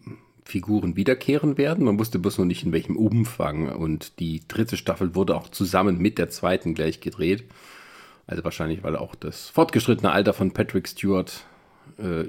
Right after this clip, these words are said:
ihn hat das machen lassen, dass er sagt, okay, wir drehen das in einem durch.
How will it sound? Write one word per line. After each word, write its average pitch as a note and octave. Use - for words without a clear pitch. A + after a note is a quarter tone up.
ihn F#2+
hat -
das -
machen G2
lassen, F2
dass E2
er F#2
sagt, F2
okay, E2+
wir F2
drehen F#2
das E2+
in F2
einem E2+
durch. F2+